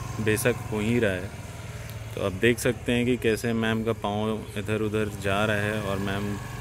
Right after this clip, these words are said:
बैलेंस बनाते जा रही हैं। तो आप लोग को भी सेम ही प्रोसेस फॉलो करना है, थोड़ा लंबा चलने का कोशिश करते रहना है और अपने पैर से थोड़ा बहुत सपोर्ट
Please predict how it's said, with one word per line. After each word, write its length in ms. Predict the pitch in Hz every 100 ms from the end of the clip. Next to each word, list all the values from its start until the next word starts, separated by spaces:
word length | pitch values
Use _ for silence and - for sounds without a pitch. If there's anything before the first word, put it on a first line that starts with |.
| - - - -
बैलेंस 340 | 95 95 107 101
बनाते 400 | 101 98 92 113
जा 180 | 104 101
रही 220 | 92 90
हैं। 160 | 92 - - - - - - -
तो 180 | 123 123
आप 300 | 107 110 127
लोग 160 | 135
को 80 | 143
भी 140 | 135
सेम 300 | 131 - 117
ही 120 | 120 -
प्रोसेस 440 | 123 117 - 123
फॉलो 320 | - 113 113
करना 360 | 107 107 98 98
है, 200 | 95 117 - - - - - -
थोड़ा 160 | 123 131
लंबा 360 | 123 120 127
चलने 320 | 123 123 123
का 100 | 123
कोशिश 420 | 117 110 - 131 117
करते 360 | 117 110 120
रहना 320 | 120 107 104
है 160 | 104 110 - - - -
और 200 | 107 107 - 110
अपने 240 | - 113
पैर 280 | 104 110 110
से 140 | 123
थोड़ा 320 | 107 107 117
बहुत 300 | 117 107 110
सपोर्ट 460 | 107 104 - 110